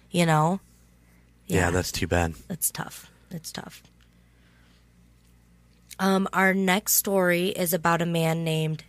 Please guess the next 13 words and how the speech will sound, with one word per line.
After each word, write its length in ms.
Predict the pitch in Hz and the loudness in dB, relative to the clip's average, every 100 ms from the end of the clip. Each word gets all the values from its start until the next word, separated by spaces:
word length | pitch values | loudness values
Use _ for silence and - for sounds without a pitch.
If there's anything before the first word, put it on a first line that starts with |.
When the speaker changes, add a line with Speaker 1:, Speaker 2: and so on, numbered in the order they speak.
| 175 | -4
Speaker 1:
Denver 460 | 165 165 160 160 156 | 0 2 2 0 2
Saint 280 | - 151 151 | 0 -2 -6
Clair. 380 | - 156 92 156 _ _ _ _ _ _ _ _ _ _ _ | -8 -8 -8 -14 _ _ _ _ _ _ _ _ _ _ _
In 260 | 202 190 190 | 0 2 2
December 560 | 185 - 202 214 262 | 4 8 8 8 6
of 380 | 269 175 170 160 - - | 6 6 4 2 -6 -4
two 160 | - | 0
thousand 320 | 208 196 196 208 | 4 4 4 2
and 120 | 202 | 4
thirteen, 600 | 190 202 - 175 170 202 _ - - - _ - - | 2 2 0 0 -2 -6 _ -20 -20 -20 _ -20 0
Brad 280 | 196 190 214 | 4 6 4
Lee 320 | 202 190 196 | 2 4 2
Davis, 800 | 185 160 156 156 156 - - | 2 0 2 0 0 0 -2